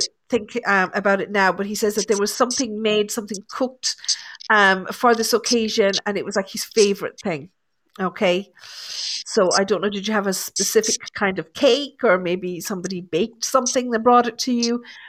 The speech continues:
But he's telling me, "I was dribbling for the want of some of this." Okay.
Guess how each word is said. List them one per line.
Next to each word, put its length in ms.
But 120
he's 140
telling 240
me, 200
"I 160
was 240
dribbling 680
for 140
the 100
want 380
of 80
some 200
of 100
this." 440
Okay. 480